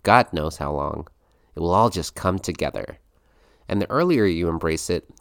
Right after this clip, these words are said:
the better you will be at understanding it moving forward. 'Cause a lot of people are going to be scared, don't get me wrong. Like anything that comes as a surprise, especially something as big as your cross-dressing or trans-questioning desires,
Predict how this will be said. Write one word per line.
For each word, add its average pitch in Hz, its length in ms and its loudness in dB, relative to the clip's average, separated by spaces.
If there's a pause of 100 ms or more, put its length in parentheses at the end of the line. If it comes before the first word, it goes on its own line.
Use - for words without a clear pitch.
the 90 80 -8
better 143 260 0
you 123 160 0
will 127 140 2
be - 300 -10 (100)
at 82 100 -6
understanding 87 640 -2
it - 140 -10 (140)
moving 76 260 -6
forward. 67 500 -6 (680)
'Cause 101 180 -4
a 120 40 2
lot 165 140 6
of 175 80 0
people 113 260 0
are 92 60 2
going 90 240 2
to 80 60 -2
be 82 120 -2
scared, 73 480 -6 (460)
don't 87 180 0
get 69 140 -4
me 76 80 -6
wrong. 71 340 -4 (420)
Like 104 280 0
anything 131 320 2
that 107 160 0
comes 95 240 0
as 87 160 -2
a 85 60 -6
surprise, 98 760 -2 (140)
especially - 420 0
something 101 380 0
as 80 100 -4
big 107 260 0
as 92 140 0
your 82 100 -4
cross-dressing 92 800 0
or 76 80 -4
trans-questioning 90 840 -2
desires, 85 640 -2